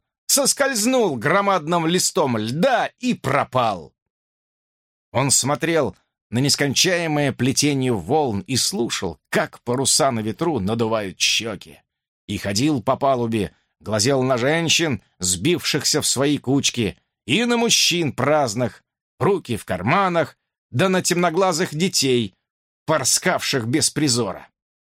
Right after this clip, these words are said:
Воздух плотен от дыма. На камбузах по обе стороны судна горели огнями древесные угли. Вокруг каждого толпились обтрёпанные личности, присматривавшие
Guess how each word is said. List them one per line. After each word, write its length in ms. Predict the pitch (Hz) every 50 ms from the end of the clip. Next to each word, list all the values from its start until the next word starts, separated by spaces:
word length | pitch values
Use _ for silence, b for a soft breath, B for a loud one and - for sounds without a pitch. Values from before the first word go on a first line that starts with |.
| _ _ _ _ _ _ _ _ _ _ _
Воздух 640 | - 113 139 175 202 190 139 113 131 185 165 - - _
плотен 480 | - 113 139 170 165 - 151 139 127 -
от 220 | 123 117 104 98
дыма. 320 | 92 107 90 76 67 - - _ _ _ _ _ _
На 180 | - 98 107 98
камбузах 640 | 143 147 160 160 156 151 135 123 139 120 - - _ _ _ _ _
по 180 | - 120 131 - -
обе 280 | 175 175 160 147 143
стороны 540 | 123 - - - - 156 156 143 139 135 120
судна 560 | 98 - - 156 170 160 170 190 185 175 - - _ _ _ _ _ -
горели 560 | 101 107 147 143 143 165 175 175 175 165 160
огнями 540 | - 147 131 107 123 135 156 160 160 160 156
древесные 720 | 135 104 120 127 123 151 156 - - - 143 147 151 151 - _
угли. 500 | 196 180 151 117 87 82 73 64 - _ _ _ _ _ _ _ _ _ _ _ _ _ _ _ _
Вокруг 400 | 101 - - - 175 180 - - _
каждого 560 | - 160 180 190 185 160 135 143 185 180 165
толпились 580 | 135 - 147 135 120 - 160 165 160 151 - -
обтрёпанные 720 | - 127 - - - 135 151 147 120 139 139 147 151 156
личности, 680 | 160 175 160 - - - - - - - - - - - _ _ _ _ _ _
присматривавшие 1120 | - 233 190 143 - 143 156 170 156 - 127 131 131 127 113 - - 131 127 120 110 b